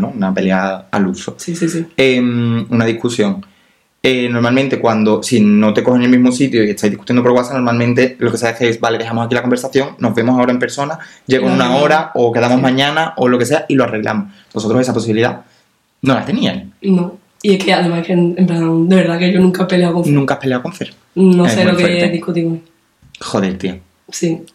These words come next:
Speaker 1: Qué,
Speaker 2: <laughs> Es muy
Speaker 1: qué
Speaker 2: fuerte,
Speaker 1: fantasía.
Speaker 2: sí.
Speaker 1: Es que esa persona que estaba hecha para ti, pero
Speaker 2: Sí, sí,
Speaker 1: cien por cien.
Speaker 2: sí, total.
Speaker 1: Cien por cien. O sea, no habéis encontrado, o sea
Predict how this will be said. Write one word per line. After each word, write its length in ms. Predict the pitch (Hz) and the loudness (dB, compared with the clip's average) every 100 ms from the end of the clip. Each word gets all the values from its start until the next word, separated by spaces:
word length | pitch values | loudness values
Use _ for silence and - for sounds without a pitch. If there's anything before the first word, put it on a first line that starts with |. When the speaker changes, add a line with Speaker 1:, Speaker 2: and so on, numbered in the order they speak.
| _ | _
Speaker 1:
Qué, 640 | 120 107 101 101 208 101 | 0 2 4 2 2 2
Speaker 2:
<laughs> 580 | 180 - - - - _ | 2 2 -2 -4 -16 _
Es 100 | 175 185 | 0 2
muy 80 | |
Speaker 1:
qué 60 | 165 | 0
Speaker 2:
fuerte, 120 | 160 117 | -2 -2
Speaker 1:
fantasía. 340 | 110 113 117 | -2 -2 -2
Speaker 2:
sí. 40 | 104 | -2
Speaker 1:
Es 40 | |
que 60 | 135 | 0
esa 140 | 135 | 0
persona 240 | 127 120 123 | -2 -2 -4
que 80 | |
estaba 160 | 117 113 | -4 -6
hecha 100 | 110 | -4
para 140 | 117 | -4
ti, 180 | 143 135 | -2 -2
pero 240 | - 117 113 | -2 0 0
Speaker 2:
Sí, 140 | 110 | 0
sí, 80 | 175 | 0
Speaker 1:
cien 40 | |
por 80 | 107 | 0
cien. 160 | - 196 | 0 -2
Speaker 2:
sí, 40 | - | -2
total. 320 | 165 165 165 - _ _ | -8 -8 -10 -12 _ _
Speaker 1:
Cien 160 | - 117 | -4 -2
por 120 | 110 | 0
cien. 240 | 107 95 95 - _ - | -2 -6 -8 -14 _ -8
O 40 | |
sea, 160 | - 117 | -2 0
no 100 | 120 | 0
habéis 320 | 117 123 120 | 0 0 0
encontrado, 720 | 123 117 117 117 120 120 117 | 0 0 0 0 0 2 0
o 80 | 113 | -2
sea 400 | 107 113 113 - | -4 0 0 -2